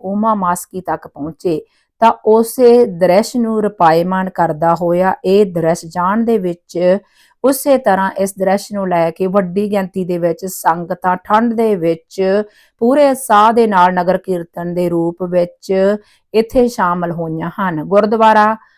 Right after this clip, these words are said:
ਪਰਿਵਾਰਕ ਵਿਛੋੜਾ ਤੋਂ ਲੈ ਕੇ ਇਹ ਨਗਰ ਕੀਰਤਨ ਆਰੰਭ ਹੋਇਆ, ਜਿਸ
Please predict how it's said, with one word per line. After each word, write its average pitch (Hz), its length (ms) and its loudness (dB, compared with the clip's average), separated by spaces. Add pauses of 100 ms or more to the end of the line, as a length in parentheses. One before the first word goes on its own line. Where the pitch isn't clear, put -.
(320)
ਪਰਿਵਾਰਕ 196 640 4
ਵਿਛੋੜਾ 185 640 0
ਤੋਂ 185 240 -4
ਲੈ 160 320 0
ਕੇ 185 220 -4
ਇਹ 196 240 -4
ਨਗਰ 175 260 -2
ਕੀਰਤਨ 180 500 -2
ਆਰੰਭ 170 520 0
ਹੋਇਆ, 202 460 2
ਜਿਸ 185 340 -4